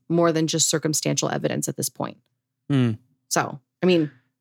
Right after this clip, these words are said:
Speaker 2: Okay.
Speaker 1: a shoe with Tina's blood being found in his car is a pretty smoking gun.
Speaker 2: Yeah.
Speaker 1: I feel like that's, that's probably the smoking gun evidence outside
Speaker 2: Yeah.
Speaker 1: of everything else.
Speaker 2: Right, right. That, <laughs> it's, it takes me back to that Netflix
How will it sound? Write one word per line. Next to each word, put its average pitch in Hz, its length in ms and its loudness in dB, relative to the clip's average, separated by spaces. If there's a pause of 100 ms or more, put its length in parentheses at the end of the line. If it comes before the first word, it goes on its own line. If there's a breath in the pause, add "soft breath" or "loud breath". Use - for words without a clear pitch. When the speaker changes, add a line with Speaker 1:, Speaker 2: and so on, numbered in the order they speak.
Speaker 2:
Okay. - 160 2
Speaker 1:
a 196 100 4
shoe 254 340 4
with 240 160 6
Tina's 208 340 4
blood 185 220 4
being 180 200 4
found 170 180 0
in 165 80 4
his 160 120 0
car 165 460 2 (100)
is 170 160 4
a 165 80 4
pretty 147 320 -2
smoking 143 380 -4
gun. 151 260 0
Speaker 2:
Yeah. 120 300 2 (280)
Speaker 1:
I 240 100 2
feel 320 120 6
like 302 120 4
that's, 208 420 0 (120)
that's 220 380 2
probably 202 420 2
the 185 100 -4
smoking 175 440 0
gun 160 200 2
evidence 147 640 0 (640)
outside 180 220 4
Speaker 2:
Yeah. 165 40 4
Speaker 1:
of 160 60 2
everything 147 480 -2
else. - 220 -4
Speaker 2:
Right, 131 300 4 (300)
right. 131 340 0
That, 143 180 0 (420)
<laughs> - 400 -8
it's, 120 520 0 (400)
it 143 220 0
takes 147 260 0
me 151 80 4
back 123 380 0
to 120 400 2
that 120 300 -2
Netflix 123 520 -2